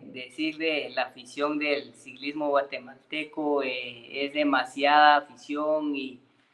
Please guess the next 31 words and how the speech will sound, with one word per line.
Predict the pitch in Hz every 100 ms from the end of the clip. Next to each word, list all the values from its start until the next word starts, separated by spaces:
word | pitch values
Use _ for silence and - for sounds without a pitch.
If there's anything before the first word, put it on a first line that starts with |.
| _ _
creo | 156 156
que | 170 170 165 143 123 120 131
eso | 147 165
lo | 160
motiva | 151 139 - 156 156
a |
uno | 156 170 175
como | 165 151 143
ciclista, | 143 139 143 160 175 170 160 156 156 151
ver | 147 147
a | 156
los | 147 - 123
amigos, | 123 143 165 160 156 147 147 143 131
eh, | 127 127 123 120 - _ _ _ _ _
a | -
mucha | 135 151 151 147
gente | - 156 156 160 156 151
apoyándonos | 139 139 143 131 139 151 151 147
en | 147
carretera | 147 139 123 123 147 165 160 156 147
y | 131
pues | 143 135
ese | 143 147 160 143 131
recibimiento | 131 135 127 131 143 156 160
también | - 131 139 147
que | 151
me | 147
hicieron | 135 147 151 143
acá | 135 139 143 147
en | 147
Totonicapán. | 143 - 139 131 - 127 - 147 156 156 -